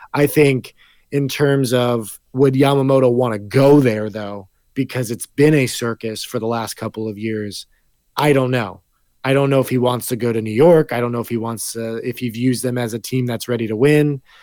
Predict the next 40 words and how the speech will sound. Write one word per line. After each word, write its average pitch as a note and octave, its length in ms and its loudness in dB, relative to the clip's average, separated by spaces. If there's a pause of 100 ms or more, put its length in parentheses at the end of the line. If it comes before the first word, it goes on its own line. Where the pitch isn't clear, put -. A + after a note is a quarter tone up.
(340)
That's C3+ 240 -2
why C#3 160 2
I C3 40 2
think B2+ 160 -2
the A2+ 80 -2
Dodgers A#2+ 500 0
is G#2 100 -6
probably A#2 480 -4
the, A2 420 -6
in B2+ 160 -6
my B2+ 180 -2
opinion, A#2+ 360 -4
they're A#2 200 -2
the, G#2+ 200 -8 (100)
the, G#2+ 260 -10
the A2 120 -12
best C3 420 -2
case C3 280 0
scenario B2+ 380 -2
because A2+ 380 -6
they're A2+ 140 -2
in A2 100 -6
win C3 180 2
now B2 220 -2
mode. A#2+ 300 -2
They A2+ 80 -4
have A2 100 -4
a G#2+ 80 -8
great B2 260 -2
program. A#2 520 -4
They're A2+ 120 -6
on B2 140 -4
the B2 80 -4
West A#2+ 320 -6
Coast A#2 420 -6 (300)
and A2+ 120 -12
they G#2+ 60 -8
have A#2 360 -8
the G#2 80 -8
money. F#2+ 400 -14